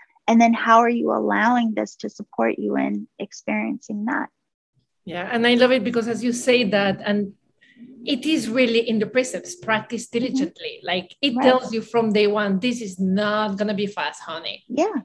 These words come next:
Speaker 1: No,
Speaker 2: Like,
Speaker 1: no.
Speaker 2: tighten your seatbelt and go for that bumpy ride. It's gonna be
Speaker 1: Yeah.
Speaker 2: a very long ride. Like, go
Speaker 1: Yes.
Speaker 2: to the bathroom before.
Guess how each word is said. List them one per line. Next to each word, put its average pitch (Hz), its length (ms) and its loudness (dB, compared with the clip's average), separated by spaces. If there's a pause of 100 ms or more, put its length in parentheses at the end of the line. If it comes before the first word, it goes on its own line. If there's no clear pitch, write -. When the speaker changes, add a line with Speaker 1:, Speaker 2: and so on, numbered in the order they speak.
(200)
Speaker 1:
No, 233 140 2
Speaker 2:
Like, - 120 6
Speaker 1:
no. 392 140 2
Speaker 2:
tighten 277 300 4
your 320 100 2
seatbelt 254 800 4
and 233 220 4
go 254 140 4
for 392 140 -4
that 339 200 2
bumpy 311 280 6
ride. 262 440 4
It's 269 140 -4
gonna 269 180 0
be 247 100 2
Speaker 1:
Yeah. 392 240 8
Speaker 2:
a 269 40 6
very 359 320 6
long 320 280 4
ride. 226 420 0
Like, 240 340 0
go 349 100 4
Speaker 1:
Yes. 370 120 6
Speaker 2:
to 320 140 4
the 339 120 2
bathroom 339 180 -4
before. 254 400 -2